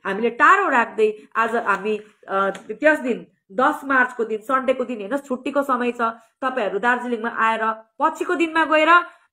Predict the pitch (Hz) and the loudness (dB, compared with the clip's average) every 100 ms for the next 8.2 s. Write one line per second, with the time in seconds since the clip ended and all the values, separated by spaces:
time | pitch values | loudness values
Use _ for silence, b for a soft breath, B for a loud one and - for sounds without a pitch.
0 | 226 269 285 311 302 302 302 294 311 311 | 2 2 2 -2 0 2 2 0 -2 -2
1 | 294 277 285 269 269 262 254 269 294 277 | -4 -2 2 4 4 2 -2 -4 -4 -4
2 | 269 262 254 254 247 247 262 269 269 247 | -2 0 -2 -2 -2 -2 -4 -4 -2 -2
3 | 233 226 196 226 240 247 B B 233 240 | -2 -4 -4 -4 -4 -6 B B 0 2
4 | 302 359 320 240 262 349 311 294 262 226 | 2 0 2 2 2 0 2 4 4 2
5 | 220 262 233 175 180 233 240 185 b b | 0 -4 -4 -2 0 2 0 -2 b b
6 | - 285 - 320 277 277 320 190 311 370 | -4 -4 -2 -2 -2 0 -2 0 2 2
7 | 381 381 381 - - _ _ 311 330 330 | 0 -12 -16 -18 -20 _ _ -4 -2 -2
8 | 247 226 | 0 0